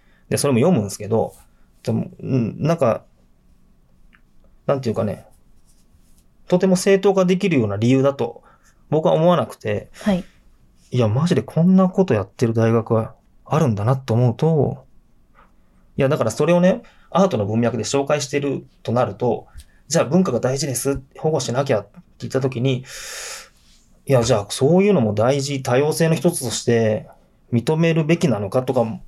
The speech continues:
Speaker 1: 思っちゃうんですよ。
Speaker 2: はい。
Speaker 1: で、それで、いい本だけど、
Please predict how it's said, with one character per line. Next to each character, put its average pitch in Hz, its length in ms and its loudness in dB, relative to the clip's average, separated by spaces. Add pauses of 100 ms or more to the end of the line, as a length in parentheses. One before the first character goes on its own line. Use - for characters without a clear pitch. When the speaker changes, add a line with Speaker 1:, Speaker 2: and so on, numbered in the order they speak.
(320)
Speaker 1:
思 143 180 0
っ 170 60 -4
ち 123 100 -4
ゃ - 20 0
う 101 60 -2
ん - 20 -8
で 92 40 -10
す - 100 -10
よ。 - 140 -14 (240)
Speaker 2:
は 156 180 -4
い。 139 140 -8 (420)
Speaker 1:
で、 135 160 0
そ 170 200 0
れ 180 120 4
で、 247 320 0 (680)
い 170 160 2
い - 20 0
本 143 240 0
だ 131 100 2
け 131 120 0
ど、 139 360 0